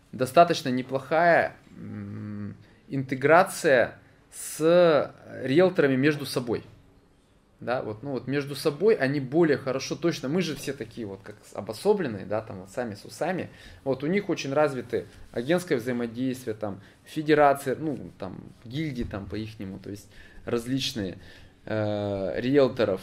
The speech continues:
э, между собой, то есть с-, много совместных сделок. Вот я тоже считаю, что это большое преимущество, которое у нас тоже в России должно быть, где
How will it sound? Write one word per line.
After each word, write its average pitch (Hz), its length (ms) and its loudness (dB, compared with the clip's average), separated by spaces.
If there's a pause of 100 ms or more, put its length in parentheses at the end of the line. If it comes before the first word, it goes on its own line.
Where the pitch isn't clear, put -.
э, 95 140 -6
между 127 300 -2
собой, 139 300 0
то 135 100 -4
есть 117 160 -6
с-, 110 320 -14
много 151 460 0
совместных 151 520 0
сделок. 120 440 2
Вот 135 140 -4 (120)
я 165 160 6
тоже 175 320 0
считаю, 151 320 0
что - 180 -2
это 147 140 0
большое 120 320 0
преимущество, 139 540 -2
которое 127 400 0
у 117 80 -2
нас 139 160 -4
тоже 131 260 -4
в 110 60 -6
России 113 260 -8
должно 113 340 -4
быть, 160 200 -4
где 117 220 0